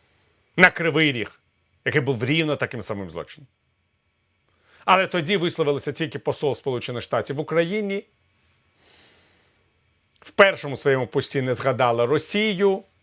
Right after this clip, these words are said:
не поклала на неї відповідальність. Зараз же висловлюється державний секретар Сполучених Штатів, враховуючи його статус, це від імені адміністрації.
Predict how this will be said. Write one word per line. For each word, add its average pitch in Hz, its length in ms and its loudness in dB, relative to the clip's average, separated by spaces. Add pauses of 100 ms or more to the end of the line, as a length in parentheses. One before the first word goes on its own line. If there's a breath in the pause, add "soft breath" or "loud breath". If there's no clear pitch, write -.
(220)
не 147 100 2
поклала 143 400 2
на 123 60 -2
неї 120 220 0
відповідальність. 165 1080 -2 (240 loud breath)
Зараз 175 360 4
же 135 100 0
висловлюється 127 640 0
державний 123 460 0
секретар 123 380 -6
Сполучених 139 480 -6
Штатів, 196 360 0
враховуючи 123 500 -2
його 123 140 0
статус, 143 400 0
це 123 120 -6
від 117 180 -6
імені 120 260 -4
адміністрації. 165 920 -2